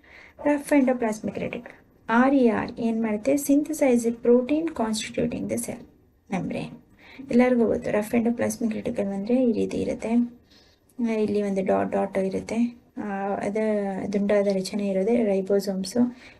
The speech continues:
ಈ ರೈಬೋಸೋಮ್ಸ್ ಪ್ರೋಟೀನ್ ಅನ್ನ ಸಿಂಥಸೈಜ್ ಮಾಡುತ್ತೆ ಅಂತ ಅದನ್ನೇ ಇಲ್ಲಿ ಕೊಟ್ಟಿರೋದು. ಪ್ರೋಟೀನ್ ಅನ್ನ ಎಲ್ಲಿ ಉತ್ಪಾದನೆ ಮಾಡುತ್ತೆ? ಜೀವಕೋಶಗಳು, ಕೋಶ ಪೊರೆಯ ಜೀವಕೋಶದಲ್ಲಿ ಕಂಡುಬರ್ತಕ್ಕಂತಹ ರಫ್ endoplasmic reticulum-ನಲ್ಲಿ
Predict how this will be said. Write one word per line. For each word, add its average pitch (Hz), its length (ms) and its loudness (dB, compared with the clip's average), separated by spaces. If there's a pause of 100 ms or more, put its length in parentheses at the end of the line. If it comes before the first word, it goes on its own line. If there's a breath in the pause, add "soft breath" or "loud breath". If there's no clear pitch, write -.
ಈ 233 40 -2
ರೈಬೋಸೋಮ್ಸ್ 208 680 2 (140)
ಪ್ರೋಟೀನ್ 202 420 2
ಅನ್ನ 196 160 -4 (100)
ಸಿಂಥಸೈಜ್ 190 540 -2
ಮಾಡುತ್ತೆ - 380 -8
ಅಂತ - 180 -16 (680 soft breath)
ಅದನ್ನೇ 196 300 -2
ಇಲ್ಲಿ 294 200 -2
ಕೊಟ್ಟಿರೋದು. - 760 -12
ಪ್ರೋಟೀನ್ 214 400 2
ಅನ್ನ 208 160 -2
ಎಲ್ಲಿ 202 360 2
ಉತ್ಪಾದನೆ 208 480 2
ಮಾಡುತ್ತೆ? 202 560 0 (360 loud breath)
ಜೀವಕೋಶಗಳು, 220 880 -2 (920 soft breath)
ಕೋಶ 233 160 -2 (120)
ಪೊರೆಯ 220 320 2 (1300)
ಜೀವಕೋಶದಲ್ಲಿ 233 520 2
ಕಂಡುಬರ್ತಕ್ಕಂತಹ 208 840 -4
ರಫ್ 233 260 -2
endoplasmic 233 580 0
reticulum-ನಲ್ಲಿ 190 1040 -2